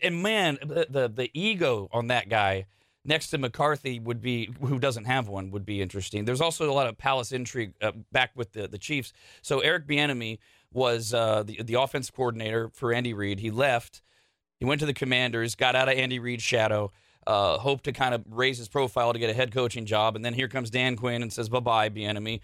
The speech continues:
Uh, and so now we get confirmation that Bieniemy spent the week before the Chiefs played the Ravens with the Chiefs. He was in meetings. Patrick Mahomes was asked about it. He said, "Oh, we love E B." And so now a lot of people are saying,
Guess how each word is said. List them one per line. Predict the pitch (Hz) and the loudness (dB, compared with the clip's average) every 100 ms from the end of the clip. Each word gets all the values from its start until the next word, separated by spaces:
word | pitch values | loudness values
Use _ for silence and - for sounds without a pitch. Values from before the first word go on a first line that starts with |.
| - - - | -14 -20 -2
Uh, | 117 113 110 | 2 2 2
and | 127 120 | 0 -2
so | - 156 139 131 123 - _ _ _ _ - | 0 2 2 0 -2 -8 _ _ _ _ -6
now | 139 139 180 | 2 2 2
we | |
get | 160 151 | 0 0
confirmation | 165 160 135 139 165 156 131 127 | 0 -2 0 0 0 0 -4 -2
that | 127 127 113 | 2 2 2
Bieniemy | 120 151 180 131 | 0 0 0 -2
spent | - 151 165 | -2 -2 -2
the | 160 | -2
week | 139 196 98 - _ _ _ _ - | -2 -2 -4 -12 _ _ _ _ -6
before | 131 123 156 160 | -2 -2 2 0
the | 147 | 0
Chiefs | - 156 143 | -2 -2 0
played | 151 147 | -2 0
the | 131 | 2
Ravens | 131 175 143 127 117 | 2 2 0 -6 -6
with | 120 190 - | -2 -2 -2
the | |
Chiefs. | - 220 349 - | -2 0 0 -2
He | 143 185 | -2 0
was | 151 | 2
in | 139 123 | 2 4
meetings. | 143 202 247 330 | 2 2 -2 -6
Patrick | - 165 156 127 | -2 -2 -2 -4
Mahomes | 131 135 175 170 | -2 0 0 -2
was | 165 | 0
asked | 180 | 0
about | 165 208 | 0 -2
it. | |
He | 170 | 0
said, | 226 | 2
"Oh, | 240 240 226 | 2 2 0
we | 208 208 | -2 -2
love | 226 233 214 | -2 -2 -4
E | 208 | -8
B." | 190 208 185 - - | -4 -2 -2 -6 -6
And | 143 | -2
so | 143 | 0
now | 143 151 254 | 2 2 2
a | 180 | 2
lot | 143 | 0
of | 135 | 2
people | 151 131 139 | -2 0 -2
are | |
saying, | - 147 143 | 2 2 2